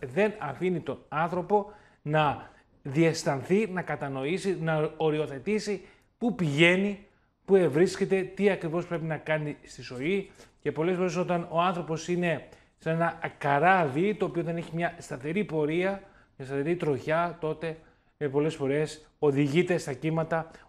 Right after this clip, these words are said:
οδηγείται, ε, στα, στα βράχια. Έτσι λοιπόν ο ίδιος ο άνθρωπος πρέπει να κατανοήσει, να καταλάβει τι είναι,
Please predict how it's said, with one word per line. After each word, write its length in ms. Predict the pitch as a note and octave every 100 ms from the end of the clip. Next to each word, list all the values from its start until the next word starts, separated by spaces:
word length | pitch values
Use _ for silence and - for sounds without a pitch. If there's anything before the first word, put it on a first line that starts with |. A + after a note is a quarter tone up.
| -
οδηγείται, 360 | C3 C#3+ D3+ E3
ε, 260 | D#3 D#3
στα, 360 | C3+ D3 C#3 A2
στα 200 | - C3
βράχια. 500 | D3 D#3+ C#3+ A#2 G#2+ _ _ _
Έτσι 160 | C#3+
λοιπόν 240 | D3 C#3+ D#3+
ο 100 | D3+
ίδιος 300 | D3+ D3+ D3+ -
ο 100 | C#3
άνθρωπος 340 | C#3+ D#3 F#3+
πρέπει 160 | F3+ F3
να 100 | E3+
κατανοήσει, 580 | E3+ D#3+ D3+ F3 G3 E3+
να 60 |
καταλάβει 480 | D#3 D3+ D#3+ F#3+ C#3+ -
τι 280 | E3+ F3
είναι, 260 | G#3 G#3+